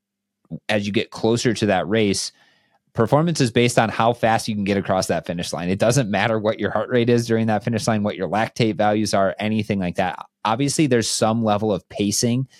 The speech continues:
that might be useful for, say, like, beginners or people who have a tendency to, to go out way too hard and then crash. But you should start to feel,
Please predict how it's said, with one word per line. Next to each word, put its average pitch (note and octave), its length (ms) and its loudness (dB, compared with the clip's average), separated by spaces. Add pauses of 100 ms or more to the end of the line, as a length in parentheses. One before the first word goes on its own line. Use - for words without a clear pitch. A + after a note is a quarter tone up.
(240)
that G#2 200 0
might G2+ 360 -2
be G#2 100 -2
useful G2 520 0
for, G#2+ 160 -2
say, G2 220 0
like, F2+ 300 -4 (260)
beginners G#2+ 600 2
or F#2+ 100 0
people G2+ 340 -2
who G2+ 180 0
have G2 240 0
a F2+ 180 0
tendency G2 500 -2
to, F2 320 0
to F#2+ 140 -4
go G2 120 0
out F2 180 0
way G2 180 0
too G2+ 180 -2
hard F#2 260 0
and F2+ 120 -4
then E2+ 120 -6
crash. F2+ 580 -4 (500)
But C#3 360 2 (460)
you A#2 260 0
should D3 580 2
start - 600 0
to F#2 560 2
feel, G2 800 0